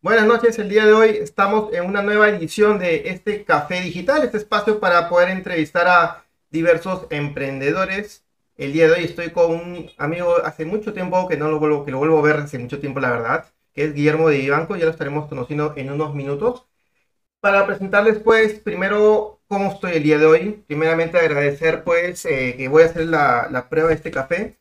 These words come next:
Eh, tu café Oxapampino,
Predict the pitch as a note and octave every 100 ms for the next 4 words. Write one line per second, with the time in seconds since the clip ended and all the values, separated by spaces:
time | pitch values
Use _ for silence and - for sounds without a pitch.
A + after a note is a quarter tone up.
0 | _ _ _ - C3 C3 D#3 D3 C#3 C#3
1 | F3+ F3+ - E3 - - D3 B2+ C#3 C#3+
2 | G#3 F#3+ F#3 B3+